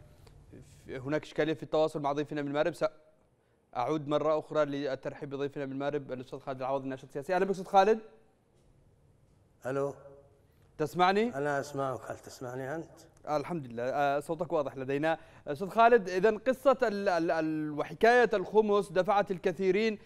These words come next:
Speaker 2: نعم.
Speaker 1: للمطالبة
Speaker 2: صحيح.
Speaker 1: بسن مادة في الدستور اليمني تجرم الهاشمية السياسية أو التمييز.
Speaker 2: مرحبًا أخ سامي، تسمعني؟
Speaker 1: أسمعك.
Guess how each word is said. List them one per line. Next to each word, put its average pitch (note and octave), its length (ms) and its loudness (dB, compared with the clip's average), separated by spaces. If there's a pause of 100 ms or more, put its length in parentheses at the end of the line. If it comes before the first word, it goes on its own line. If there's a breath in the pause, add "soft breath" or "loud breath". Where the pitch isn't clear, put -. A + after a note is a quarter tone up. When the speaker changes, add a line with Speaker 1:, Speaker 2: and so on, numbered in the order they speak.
Speaker 2:
نعم. C3 160 -8
Speaker 1:
للمطالبة G#3 1040 2
Speaker 2:
صحيح. - 0 -
Speaker 1:
بسن F#3 580 -2
مادة F#3+ 760 0 (360 soft breath)
في E3 180 2
الدستور E3 460 -2
اليمني F3 380 0
تجرم F#3 520 0
الهاشمية D#3 640 -4
السياسية D3+ 520 -4
أو D#3 120 0
التمييز. D#3+ 400 -2
Speaker 2:
مرحبًا D3 340 -2
أخ D3 100 -8
سامي، C3+ 340 -4
تسمعني؟ D3 520 -6 (300)
Speaker 1:
أسمعك. D3+ 600 -6